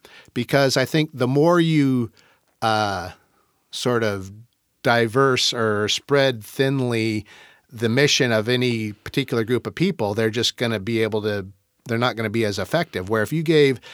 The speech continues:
the Economic Def-, Development Department a laser focus on economic development, I think we might see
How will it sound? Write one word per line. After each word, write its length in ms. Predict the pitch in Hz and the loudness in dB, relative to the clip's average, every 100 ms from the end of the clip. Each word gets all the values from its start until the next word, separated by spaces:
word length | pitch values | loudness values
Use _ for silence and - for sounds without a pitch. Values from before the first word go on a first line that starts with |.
| - - | -20 -10
the 100 | - 127 | 0 0
Economic 540 | 135 131 131 127 - | 2 2 2 0 -2
Def-, 260 | 110 - - - | -6 -6 -16 -10
Development 420 | 107 117 127 101 | -2 0 -2 -4
Department 500 | - 110 104 110 101 - - _ _ | -4 -4 -2 -4 -8 -14 -20 _ _
a 80 | 113 | -6
laser 460 | 107 127 143 131 113 | 0 2 2 2 2
focus 400 | 131 127 - 113 | 2 0 -2 -2
on 160 | 113 | -2
economic 480 | 120 117 117 113 107 | -2 -2 -2 -2 -4
development, 400 | 104 135 156 113 | -2 0 0 -2
I 60 | 104 | -4
think 240 | 113 117 - | -4 -8 -6
we 120 | 120 | -4
might 280 | 113 107 - | -2 -4 -4
see 520 | - 117 107 101 95 | -4 -2 -2 -4 -6